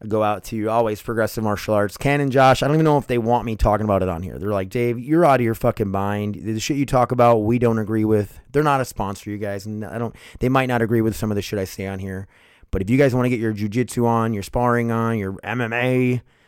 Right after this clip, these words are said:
get in there, dude. Grand Forks, North Dakota's best jiu-jitsu gym,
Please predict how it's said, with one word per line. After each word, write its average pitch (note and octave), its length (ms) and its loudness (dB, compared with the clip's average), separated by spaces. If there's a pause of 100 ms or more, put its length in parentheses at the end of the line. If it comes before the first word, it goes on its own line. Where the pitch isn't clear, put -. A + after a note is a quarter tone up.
(540)
get A#2+ 140 2
in A#2+ 100 2
there, G#2+ 160 0
dude. F#2+ 300 -4
Grand A2+ 240 -2
Forks, A2+ 260 0
North A2 140 -2
Dakota's G2+ 420 0
best G2+ 260 -2
jiu-jitsu G2 400 -6
gym, F2+ 400 -6